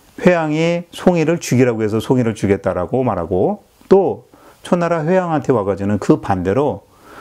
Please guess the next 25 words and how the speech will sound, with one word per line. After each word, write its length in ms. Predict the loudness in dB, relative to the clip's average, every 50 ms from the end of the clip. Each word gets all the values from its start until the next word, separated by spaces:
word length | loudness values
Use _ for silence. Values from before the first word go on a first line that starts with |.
| -20 -20 -16 -12
"송이가 540 | 2 4 4 4 4 2 2 2 2 2
모반을 560 | 0 0 0 -2 2 2 2 2 2 0 0 0
해서 260 | 2 2 2 2 2
내가 260 | 2 0 0 0 -2
죽였습니다"라고 1120 | -2 0 0 0 0 0 0 0 0 0 0 0 0 0 0 -2 -2 -2 -2 -2 -2 -2 -2
이렇게 340 | -2 0 0 0 0 0 -4 -6
시점상 720 | 2 2 2 2 2 0 0 0 2 2 0 0 0 -4
상반된 640 | -4 -2 -2 0 0 2 2 2 2 0 -2 0 0
말을 280 | 0 0 -2 -2 -2
하는 160 | -2 -2 -2
거죠. 320 | -2 -2 -2 -2 -2 -4 -4 -8 -18 _ _ _ _ _ -20 -20 -18 _
어찌되었건 800 | 2 2 2 2 0 0 0 -2 -2 -2 -4 -2 -2 -2 -4 -8 -12 -16 _ -20 -20 -18 -18 -18 -20 -10
항우는 580 | 0 0 2 2 2 2 0 0 0 -2 -6 -8 -14 _ _ -20 -20 -20 -20 -12 -6
자기가 540 | -2 0 0 0 0 -2 -2 -2 -2 -2 -6 -8 _
꼴보기 420 | 0 2 2 2 2 2 2 2 2
싫은 500 | 2 0 0 0 0 0 0 0 -2 -4 -6 0 2
이 160 | 2 2 2
송이를 500 | -2 0 0 2 2 2 2 0 0 -2
죽이려고 760 | -4 -4 -2 0 0 2 2 2 2 0 0 0 -4 -8 _ _ _ -20 _ _ -12
작정을 540 | -6 -2 -2 -2 -2 0 0 0 2 2 0
했던 380 | 0 -2 -2 0 0 0 0 0
거라고 280 | 0 -2 0 -2 -2
볼 160 | -2 -2 -4 -4
수 120 | -4 -8
있겠죠. 520 | -6 -2 -2 -2 -2 0 -2 -2 -2 -2